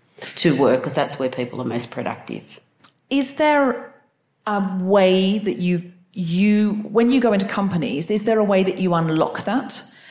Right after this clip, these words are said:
Speaker 2: Because I've heard companies say, "We want you to bring your whole self to work," and I always think, "No, you don't." <laughs> You, you definitely don't. I mean, 'cause, um, I mean,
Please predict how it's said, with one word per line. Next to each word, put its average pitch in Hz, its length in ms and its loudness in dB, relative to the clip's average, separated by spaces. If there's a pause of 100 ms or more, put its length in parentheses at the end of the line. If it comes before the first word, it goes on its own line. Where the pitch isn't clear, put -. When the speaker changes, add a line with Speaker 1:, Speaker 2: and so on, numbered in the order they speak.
(220)
Speaker 2:
Because 247 240 2
I've 269 200 2
heard 233 260 2
companies 190 420 -2
say, 156 220 2
"We 165 160 0
want 165 200 0
you 175 60 -2
to 165 80 0
bring 160 180 -2
your 156 120 0
whole 147 160 -4
self 147 240 -4
to 156 120 -14
work," 151 220 -2
and 160 80 -2
I 156 80 0
always 151 220 -2
think, 156 300 -8
"No, 165 120 -2
you 147 140 -4
don't." 80 280 -8
<laughs> - 40 -20 (840)
You, 240 100 0 (800)
you 202 80 2
definitely 233 460 2
don't. 156 380 -2
I 190 80 0
mean, 202 300 0
'cause, - 380 0 (720)
um, 208 220 0
I - 200 -8
mean, 240 500 2